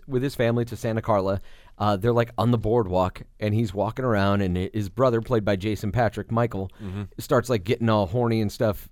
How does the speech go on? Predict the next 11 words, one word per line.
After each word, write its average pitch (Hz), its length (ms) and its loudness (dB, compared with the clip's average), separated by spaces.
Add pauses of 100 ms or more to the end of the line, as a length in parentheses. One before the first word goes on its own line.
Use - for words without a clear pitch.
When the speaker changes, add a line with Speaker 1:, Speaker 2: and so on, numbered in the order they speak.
Speaker 1:
uh, 104 180 -2
chasing 101 460 -2
Jamie 101 280 4
Gertz 107 300 -2
around. 90 300 -6
Speaker 2:
Yeah, 82 220 -2
he 87 60 -2
does. 73 320 -6
Speaker 1:
And 131 160 0
so, 147 420 4
uh, 135 280 6